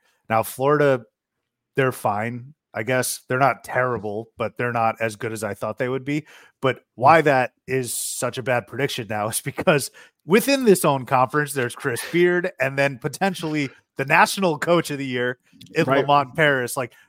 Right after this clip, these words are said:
Speaker 1: Todd, my Todd Golden pick, which I thought was going out on a limb, uh, has been completely sunk.
Speaker 2: Yeah, well, the, that Todd Golden, another conversation we can have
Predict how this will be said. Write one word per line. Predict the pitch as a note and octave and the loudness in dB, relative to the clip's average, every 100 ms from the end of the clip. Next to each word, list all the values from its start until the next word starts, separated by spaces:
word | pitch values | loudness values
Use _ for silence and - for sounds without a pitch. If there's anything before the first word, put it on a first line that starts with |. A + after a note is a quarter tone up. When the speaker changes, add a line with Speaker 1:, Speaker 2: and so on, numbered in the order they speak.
| _ | _
Speaker 1:
Todd, | E3+ F3+ E3 - | 2 4 2 -2
my | C#3 C#3 | -4 0
Todd | E3+ F3 D#3+ | 2 2 2
Golden | D3+ D#3+ D3 C3 | 0 0 -2 -6
pick, | C#3 C3 | -6 -6
which | C3+ B2+ | -6 -6
I | B2 | -6
thought | - C#3+ C3+ | -4 -4 -4
was | B2 | -10
going | B2+ C3 B2 | -8 -8 -6
out | B2+ | -6
on | C3 A#2+ | -6 -8
a | |
limb, | A2 A2+ C#3+ D3 _ _ - | -10 -10 -12 -16 _ _ -12
uh, | G#2+ G#2 | -10 -8
has | C3 A#2+ | -8 -6
been | A2+ C3 B2 | -4 -4 -6
completely | A#2 A#2 B2+ G2+ | -14 -10 -10 -10
sunk. | - E2+ E2+ F2+ - - _ _ _ - - - - | -16 -16 -20 -20 -20 -20 _ _ _ -20 -16 -16 0
Speaker 2:
Yeah, | D#3+ E3 - - | 6 6 4 -2
well, | F#3 D#3+ | 6 8
the, | D3 D#3 D3 D3+ | 8 6 6 4
that | E3+ - - | 2 0 -2
Todd | - G#3+ F3 | 4 6 6
Golden, | D#3 C#3 | 6 6
another | C3 B2+ | 4 0
conversation | A#2 A#2+ A#2 B2 A2 A2+ | 0 -4 -4 -4 -4 -6
we | A#2 | -8
can | A2+ A2+ | -8 -8
have | A#2+ A#2 A2+ - | -6 -6 -8 -12